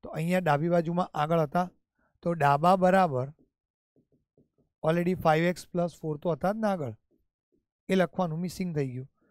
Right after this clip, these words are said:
કંઈ નહીં, અહીંયા લખી નાખીએ આપણે. ઓકે, so ફાઈવ એક્સ પ્લસ ફોર. ઓકે, તો અહીંયા આગળ એ જ રીતે શું આવશે? તો ફાઈવ એક્સ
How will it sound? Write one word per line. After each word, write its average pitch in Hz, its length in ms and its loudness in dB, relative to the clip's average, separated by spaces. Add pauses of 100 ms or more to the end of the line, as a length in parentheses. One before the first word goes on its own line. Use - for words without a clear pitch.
(320)
કંઈ 160 160 -4
નહીં, 127 100 -8
અહીંયા 151 160 -6
લખી 185 280 -6
નાખીએ 151 300 -8
આપણે. 131 240 -12 (800)
ઓકે, 151 380 0 (360)
so 196 120 0 (800)
ફાઈવ 156 280 0
એક્સ 127 380 -6 (760)
પ્લસ 127 480 -6 (160)
ફોર. 131 200 -8 (1120)
ઓકે, 147 360 0 (320)
તો 180 80 -14
અહીંયા 175 360 -2
આગળ 135 300 -2 (420)
એ 175 100 0
જ 160 60 -8
રીતે 135 400 -4 (260)
શું 185 220 -2
આવશે? 175 400 -2 (920)
તો 127 280 -6 (420)
ફાઈવ 147 280 0
એક્સ 180 400 -2